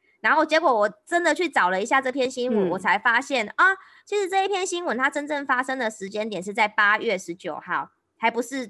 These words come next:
Speaker 1: 最近十一月份的事情。然后我就翻到那一天去看，发现那一天的星象很特别。它特别的地方吼，是在太阳啊、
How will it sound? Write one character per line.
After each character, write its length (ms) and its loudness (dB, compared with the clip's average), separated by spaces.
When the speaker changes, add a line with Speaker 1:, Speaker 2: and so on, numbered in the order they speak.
Speaker 1:
最 160 -2
近 180 -8
十 200 -10
一 100 -8
月 180 -6
份 200 -8
的 100 -12
事 180 -14
情。 320 -20
然 120 4
后 120 6
我 60 0
就 140 -4
翻 180 0
到 140 2
那 180 2
一 40 -2
天 180 -8
去 100 -12
看， 240 -6
发 200 0
现 180 -2
那 160 2
一 20 0
天 200 -4
的 100 -2
星 240 -8
象 220 -2
很 180 -8
特 240 -6
别。 300 -12
它 80 2
特 180 2
别 160 -2
的 100 0
地 220 -6
方 260 0
吼， 160 -2
是 200 -10
在 260 0
太 220 0
阳 320 0
啊、 380 -4